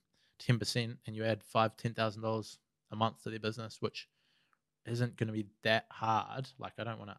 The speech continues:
undersell it, but, like, if they've got a big customer base and you're gonna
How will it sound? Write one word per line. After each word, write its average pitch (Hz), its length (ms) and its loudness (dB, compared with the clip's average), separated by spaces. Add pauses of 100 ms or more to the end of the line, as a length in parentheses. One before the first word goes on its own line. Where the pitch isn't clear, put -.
undersell 107 760 -2
it, 104 140 -8
but, 92 140 -6
like, 95 260 -8 (720)
if - 100 -20
they've 123 160 6
got 117 120 4
a 107 40 0
big 107 160 0
customer 110 360 -6
base 98 400 -10 (220)
and 107 100 -10
you're 110 100 -6
gonna 113 120 0